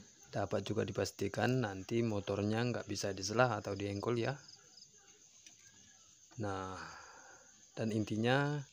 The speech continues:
untuk kasus kali ini bisa dipastikan penyebabnya motor ini sekali lagi nggak mau dikopling,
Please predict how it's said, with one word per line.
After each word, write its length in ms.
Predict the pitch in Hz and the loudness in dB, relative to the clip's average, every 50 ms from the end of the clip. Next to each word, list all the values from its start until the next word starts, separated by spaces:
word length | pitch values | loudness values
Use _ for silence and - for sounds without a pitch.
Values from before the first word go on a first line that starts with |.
| - - - - - - - | -20 -20 -20 -20 -20 -14 -8
untuk 480 | - 113 110 107 104 - 113 113 107 - | -2 0 0 0 2 4 4 4 4 0
kasus 480 | - 113 107 107 104 110 107 104 - | 0 0 0 2 2 0 -2 -2 -2
kali 480 | - - 104 104 104 - 98 98 98 95 | -2 0 2 2 2 0 -2 -6 -6 -4
ini 480 | 98 104 113 123 127 127 127 127 127 117 | -2 0 2 4 4 4 4 2 0 0
bisa 240 | 113 101 - 110 | -2 -4 -4 -4
dipastikan 720 | 101 - - - 104 - - - - 104 101 - 110 110 120 | -4 -4 -4 -4 -6 -6 -6 -8 -10 -8 -4 0 0 0 0
penyebabnya 720 | - - 104 98 98 98 95 98 95 - - 104 113 113 | 0 0 -2 -2 0 -2 -2 -4 -6 -6 -4 -2 -2 0
motor 320 | 110 104 98 104 101 104 95 | 0 0 -2 -2 -4 -4 -6
ini 320 | 95 95 95 98 104 104 | -6 -6 -6 -4 -4 -4
sekali 240 | - - - 101 98 | -4 -4 -2 -2 -2
lagi 320 | 98 98 98 95 98 104 | -2 -2 -2 -2 -2 -2
nggak 240 | 107 107 107 98 92 | -2 0 -2 -2 -4
mau 160 | 98 101 98 | -4 -4 -4
dikopling, 880 | 95 95 95 - 107 101 - - 107 104 104 113 127 143 151 160 160 | -4 -6 -6 -6 -6 -8 -8 -6 -2 2 4 4 4 4 4 2 0